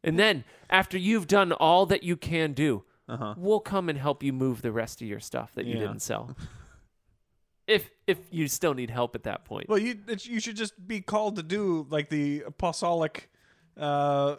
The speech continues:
Speaker 2: commitment to just sell everything and, and move on,
Speaker 1: <laughs>
Speaker 2: right? Like, that we shouldn't even do this, this, uh, move thing.
Speaker 1: No.
Speaker 2: You should just prove that you, you were just borrowing that stuff anyway. You know?
Speaker 1: We were in Pittsburgh studying
Speaker 2: Yeah.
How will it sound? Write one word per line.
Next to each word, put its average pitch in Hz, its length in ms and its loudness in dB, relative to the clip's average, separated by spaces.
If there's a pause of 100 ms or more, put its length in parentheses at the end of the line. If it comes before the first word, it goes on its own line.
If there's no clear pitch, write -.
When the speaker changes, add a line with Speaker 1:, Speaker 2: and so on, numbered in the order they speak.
(120)
Speaker 2:
commitment 160 520 -2 (140)
to 143 80 -8
just 143 380 -8
sell 170 280 2
everything 143 580 0 (280)
and, 139 220 -4
and 143 180 -2
move 151 180 2
on, 160 300 -2 (220)
Speaker 1:
<laughs> - 760 -2
Speaker 2:
right? 156 280 0 (100)
Like, 156 160 -4
that 170 100 0
we 180 120 2
shouldn't 196 240 -2
even 180 160 0
do 190 120 2
this, 240 300 0
this, 170 340 -6
uh, 160 200 2
move 156 260 0
thing. 180 320 -6 (320)
Speaker 1:
No. 165 180 4 (200)
Speaker 2:
You 170 80 -2
should 190 160 -4
just 196 180 -2
prove 240 320 0
that 180 120 -2
you, 208 100 -8
you 226 160 0
were 196 80 2
just 190 180 -4 (300)
borrowing 208 380 2
that 165 160 2
stuff 180 200 0
anyway. 127 500 0
You 147 180 -8
know? 180 340 -6
Speaker 1:
We 202 160 6
were 220 100 4
in 208 140 2
Pittsburgh 202 540 0 (340)
studying 170 720 2
Speaker 2:
Yeah. 247 240 -4